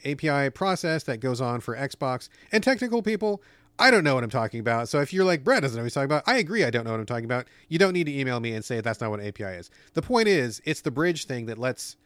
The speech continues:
the Xbox, uh, X or S or whatever talk to Twitter. So, for example, when I'm playing a game on the Xbox, uh, and this is the same for P S five or Switch or whatever,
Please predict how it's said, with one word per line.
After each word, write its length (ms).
the 160
Xbox, 800
uh, 220
X 300
or 100
S 240
or 60
whatever 260
talk 380
to 160
Twitter. 340
So, 140
for 120
example, 420
when 140
I'm 80
playing 240
a 60
game 380
on 100
the 60
Xbox, 460
uh, 560
and 120
this 120
is 120
the 60
same 200
for 160
P 180
S 100
five 260
or 60
Switch 260
or 40
whatever, 260